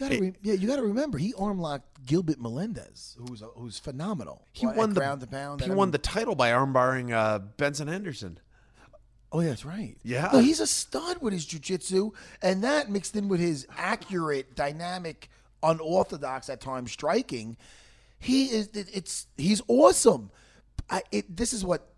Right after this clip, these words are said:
Speaker 1: the, now, I don't wanna shit on his parade. I love him. I love Duke, Rufus. Th-, but the,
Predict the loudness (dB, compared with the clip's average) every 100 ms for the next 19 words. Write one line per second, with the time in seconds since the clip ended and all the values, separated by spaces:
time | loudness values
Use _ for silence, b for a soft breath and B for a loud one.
0 | -10 -10 -10 -16 -20 -2 0 2 0 -6
1 | _ _ _ 0 0 0 -2 -2 -4 -6
2 | -6 -6 -6 -6 -8 -6 -4 -2 -2 -6
3 | -8 -10 -8 -8 -8 -12 _ _ _ -8
4 | -6 -6 -8 -10 b b b b b b
5 | b _ -10 -4 -4